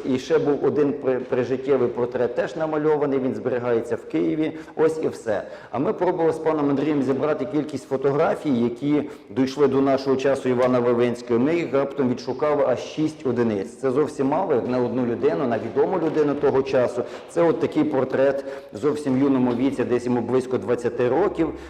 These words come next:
І далі вже портрети йдуть пізнішого характеру. Тут вже навіть розкадрований портрет з якоїсь загальної знимки. Ну і той славнозвісний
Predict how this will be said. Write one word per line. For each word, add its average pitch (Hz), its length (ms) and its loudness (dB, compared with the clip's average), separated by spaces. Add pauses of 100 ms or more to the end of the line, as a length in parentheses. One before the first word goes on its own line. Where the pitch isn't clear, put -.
(100)
І 123 100 0
далі 151 280 2
вже 131 320 2
портрети 127 680 0
йдуть 120 280 -2
пізнішого 143 500 -2
характеру. 131 640 0
Тут 117 200 -2
вже 101 120 -2
навіть 110 360 0
розкадрований 110 760 0
портрет 113 500 -4
з - 40 -10
якоїсь 110 340 0
загальної 160 520 0
знимки. 151 420 -2 (260)
Ну 165 120 0
і 185 100 2
той 165 400 0
славнозвісний 127 680 -2